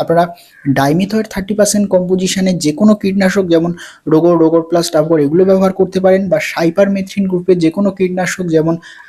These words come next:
আলফামেথ্রিন টেন পার্সেন্ট ইসি বা ফসমিতা ইনসেক্টিসাইড ফিফটি পার্সেন্ট ইসি, এই ধরনের কীটনাশকগুলি আপনারা পনেরো দিন অন্তরে একবার করে স্প্রে করতে পারেন। তাহলে দেখবেন কোনো ধরনের রোগ পোকা কিন্তু আক্রমণ ঘটবে না, আপনাদের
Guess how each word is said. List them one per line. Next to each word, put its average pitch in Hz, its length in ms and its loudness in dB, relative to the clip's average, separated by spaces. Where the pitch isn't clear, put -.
আলফামেথ্রিন 165 580 -2
টেন 147 240 0
পার্সেন্ট 147 300 -2
ইসি 165 260 -2
বা 165 60 2
ফসমিতা 175 500 -2
ইনসেক্টিসাইড 175 600 -4
ফিফটি 170 280 -4
পার্সেন্ট 160 340 -2
ইসি, - 160 -2
এই 175 120 4
ধরনের 190 320 0
কীটনাশকগুলি 151 600 -2
আপনারা 135 240 0
পনেরো 180 280 0
দিন 196 160 2
অন্তরে 147 280 2
একবার 123 240 0
করে 160 100 -2
স্প্রে - 160 -4
করতে 123 240 -6
পারেন। 139 180 4
তাহলে 170 300 0
দেখবেন 175 220 -2
কোনো 170 200 -2
ধরনের 175 340 -4
রোগ 131 100 -4
পোকা 147 260 -4
কিন্তু 165 200 -4
আক্রমণ 156 320 0
ঘটবে 151 220 2
না, 202 100 2
আপনাদের 131 280 -2